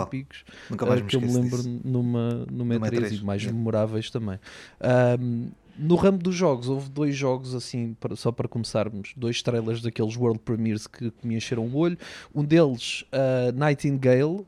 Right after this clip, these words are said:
Speaker 1: ah, pá, parece-me algo à minha medida, um first-person shooter com criaturas gigantes e parece-me que vai ser também com co-op.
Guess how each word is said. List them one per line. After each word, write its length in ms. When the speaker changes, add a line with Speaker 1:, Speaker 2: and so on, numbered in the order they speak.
Speaker 1:
ah, 480
pá, 280
parece-me 580
algo 680
à 120
minha 200
medida, 380
um 340
first-person 600
shooter 520
com 460
criaturas 760
gigantes 1080
e 220
parece-me 420
que 140
vai 140
ser 240
também 260
com 200
co-op. 460